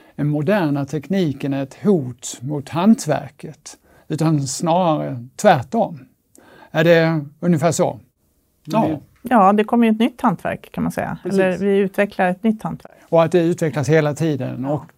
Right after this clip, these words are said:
Speaker 1: det viktiga är att ta fatt i den kunskap som finns och att också ta vara på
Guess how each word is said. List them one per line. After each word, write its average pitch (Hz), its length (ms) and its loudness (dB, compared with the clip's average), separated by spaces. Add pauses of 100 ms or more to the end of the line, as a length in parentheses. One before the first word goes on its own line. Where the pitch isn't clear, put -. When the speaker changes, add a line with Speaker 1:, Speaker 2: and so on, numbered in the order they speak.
Speaker 1:
det 160 120 -2
viktiga 180 340 2
är 170 340 2 (920)
att 160 160 0 (220)
ta 170 140 -2
fatt - 560 -2
i 170 160 6
den 165 180 2
kunskap 160 420 -4
som 151 180 -2
finns 127 800 -4
och - 300 -8
att 156 120 0
också 165 260 0
ta 151 120 -4
vara 160 480 4
på 143 480 4